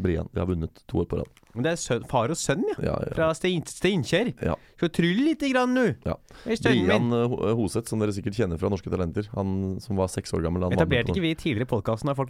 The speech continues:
Speaker 2: ikke kjenner folk fra Norske Talenter?
Speaker 1: Jo, men Brian kjenner vi. Man
Speaker 2: Ja.
Speaker 1: kjenner Alex Alexander, så kjenner man Brian. Han, eh, gjorde jo skarpt i andre eller tredje, tredje sesong av Norske Talenter.
Speaker 2: Ja.
Speaker 1: Andre, tror jeg det var. Ja.
Speaker 2: Det er lenge siden, da.
Speaker 1: Ja.
Speaker 2: Husker folk det nå?
Speaker 1: Ja, ja, ja. Brian husker man, vet du.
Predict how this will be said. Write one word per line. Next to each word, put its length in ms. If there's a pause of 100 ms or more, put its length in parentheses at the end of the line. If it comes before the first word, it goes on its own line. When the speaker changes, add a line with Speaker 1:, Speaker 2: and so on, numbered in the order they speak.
Speaker 2:
ikke 160
kjenner 480
folk 160
fra 80
Norske 180
Talenter? 380 (160)
Speaker 1:
Jo, 80
men 160
Brian 260
kjenner 300
vi. 320
Man 100
Speaker 2:
Ja. 80
Speaker 1:
kjenner 220
Alex 200
Alexander, 360
så 80
kjenner 140
man 140
Brian. 280 (300)
Han, 260
eh, 500
gjorde 200
jo 20
skarpt 500 (100)
i 440 (580)
andre 380
eller 60
tredje, 320
tredje 260
sesong 180
av 80
Norske 160
Talenter. 300 (160)
Speaker 2:
Ja. 140 (600)
Speaker 1:
Andre, 240
tror 140
jeg 60
det 80
var. 40 (300)
Ja. 80
Speaker 2:
Det 80
er 80
lenge 140
siden, 260
da. 40 (220)
Speaker 1:
Ja. 100 (520)
Speaker 2:
Husker 380
folk 180
det 120
nå? 120 (220)
Speaker 1:
Ja, 180
ja, 160
ja. 100 (120)
Brian 400
husker 260
man, 100
vet 200
du. 40